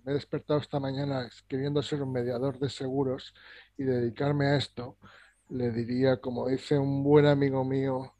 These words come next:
eh, eh, periodista, diría, "Oye, es mejor que te dediques a ser pianista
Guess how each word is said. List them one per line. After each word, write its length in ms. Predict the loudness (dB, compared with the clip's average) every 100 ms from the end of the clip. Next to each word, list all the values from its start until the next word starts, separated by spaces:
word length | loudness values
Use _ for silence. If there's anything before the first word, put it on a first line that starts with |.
| -8
eh, 800 | -4 -4 -4 -6 -8 -10 -12 -16 _ _ _ _ -16
eh, 400 | -12 -10 -10 -12 -8
periodista, 760 | -4 -2 -2 -4 -6 -2 0
diría, 360 | 0 -2 -4 -6 -4
"Oye, 140 | -4
es 100 | -2
mejor 360 | -2 0 0 2
que 100 | -2
te 120 | 0
dediques 440 | 0 0 -4 -6
a 40 | -10
ser 240 | -4 -4
pianista 720 | -4 -6 -4 -8 -6 -4 -4